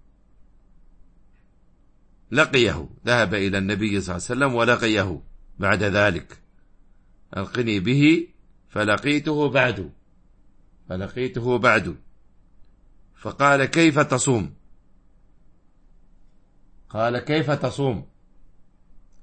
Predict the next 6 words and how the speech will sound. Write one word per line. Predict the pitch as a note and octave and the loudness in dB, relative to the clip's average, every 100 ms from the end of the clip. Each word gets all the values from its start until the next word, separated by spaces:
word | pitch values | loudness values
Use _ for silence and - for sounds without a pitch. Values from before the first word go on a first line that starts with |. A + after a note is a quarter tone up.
| - _ _ _ | -20 _ _ _
فقلت: | - G#2+ D#3+ D3 E3 | -10 -2 0 0 0
"كل | D3+ G3+ D#3 | 2 4 6
يوم." | D3 C#3 A#2 - - - - - _ _ _ _ _ _ _ - - - - - - | 6 4 0 -10 -20 -20 -20 -20 _ _ _ _ _ _ _ -20 -20 -20 -20 -20 -8
"يعني | G#2 G#2 | -4 -4
كم | - F3 E3 | 2 2 2
تصوم؟" | D3+ C#3 C#3 D3 | 0 2 0 0